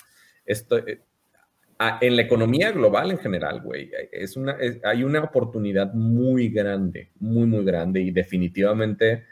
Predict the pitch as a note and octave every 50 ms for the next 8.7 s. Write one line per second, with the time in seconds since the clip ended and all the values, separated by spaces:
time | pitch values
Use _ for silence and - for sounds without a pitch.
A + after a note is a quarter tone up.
0 | _ _ _ _ _ _ - G2 G2 F#2 F2+ F2 E2+ E2+ E2+ E2 D#2+ D#2+ D#2+ D#2
1 | - - _ _ _ _ _ - E2+ F#2 - - F#2 F2 F#2 G2 G#2+ A2 - -
2 | A2 G2 F#2 E2+ E2 F2+ F2+ F2+ F2+ F#2 F#2+ G2+ G#2 G#2 G#2 G2+ G2 F#2 - -
3 | D2+ D2+ - - A#1+ F2 F#2 F#2+ G2+ A2 A#2 A#2 A2+ G#2 F#2 - G2 G2 G2 F#2
4 | F2 - - - D2 - F2+ - - F2+ F2+ F#2 F#2 G#2+ G#2+ G#2+ G#2 F#2+ - F#2
5 | F2 F2 E2+ F2+ F2 E2 D#2 C#2+ - - - C2+ D#2+ G2+ G#2+ - - - - _
6 | _ _ _ - - G2+ F#2 F2+ F2+ - - _ _ _ _ _ - A2 A2 F#2
7 | G#2 G2 F#2+ F#2+ G#2+ G2 F#2+ B2 A#2 A2+ - A2 A2+ G2+ F#2 - F#2+ F2+ F2+ F2+
8 | F#2+ G2+ G2 - _ _ _ - F2+ F2 D#2+ E2+ D#2+ -